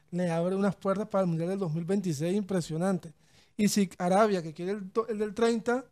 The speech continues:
va pensando en figuras rutilantes para también darle como que el realce al fútbol en, en Europa. Entonces, ahora mismo, eh, Arabia Saudita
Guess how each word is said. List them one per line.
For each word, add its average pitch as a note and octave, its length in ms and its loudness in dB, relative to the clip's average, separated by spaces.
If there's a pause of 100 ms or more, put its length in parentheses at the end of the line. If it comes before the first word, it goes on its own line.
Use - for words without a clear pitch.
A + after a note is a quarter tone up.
(720)
va F#3 120 -2
pensando G#3 480 2
en G3+ 80 -2
figuras F#3 460 2
rutilantes G#3+ 600 2
para F3 300 0
también E3+ 320 -2
darle G3 340 2
como F#3+ 320 -2
que E3 300 -10 (400)
el F#3+ 160 2
realce F3 440 2
al F#3+ 100 2
fútbol G#3 420 2
en, E3 140 2
en E3+ 320 -4
Europa. F3+ 380 0
Entonces, F3+ 720 -2
ahora G3 200 2
mismo, G3 480 4 (1160)
eh, F3+ 360 -2
Arabia F#3+ 320 8
Saudita G#3 520 -2